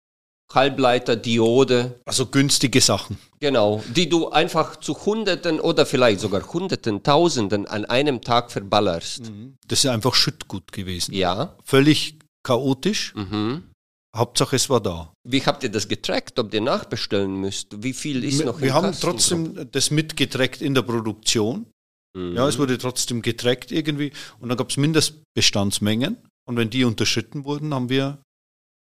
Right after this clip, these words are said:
Speaker 2: automatisch eine Bestellung wieder ausgelöst.
Speaker 1: Richtig. Aber wie erfährst du Mindestbestandsmenge, wenn ich komme mit Hand,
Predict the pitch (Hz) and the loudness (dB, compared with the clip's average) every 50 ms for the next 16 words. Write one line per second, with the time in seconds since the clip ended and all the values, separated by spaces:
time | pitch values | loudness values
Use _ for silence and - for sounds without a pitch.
0 | _ _ _ _ - 131 117 - - 120 110 107 110 - 127 - 131 123 117 123 | _ _ _ _ -8 -8 -6 -2 0 0 2 2 2 0 -2 -2 -2 -2 -2 -2
1 | - - 143 131 120 117 110 104 92 90 90 95 95 95 - - - 101 85 85 | 0 2 2 2 2 2 0 0 -2 -2 -4 -6 -8 -10 -10 -8 -8 -10 -10 -10
2 | 87 95 110 110 147 143 - - - 92 87 - - - - 110 113 123 117 127 | -8 -2 2 4 4 4 2 -2 -6 -6 -8 -10 -14 -8 -6 -2 0 0 0 2
3 | 160 165 156 143 123 - - 151 151 - - 135 123 143 160 165 147 107 - - | 2 4 6 4 4 6 4 4 4 4 2 0 0 0 0 0 -2 -2 -2 -4
4 | 110 - - 120 123 120 - - 117 123 120 110 113 110 107 - - - 147 143 | -4 -2 0 0 0 -2 -2 -4 -2 -2 -2 -2 -2 -4 -4 -6 -4 -2 0 2
5 | 156 156 135 123 123 113 - - - - - 147 160 147 127 120 131 131 - | 2 2 0 0 -2 -4 -4 -8 -4 2 4 4 4 4 4 2 2 0 -4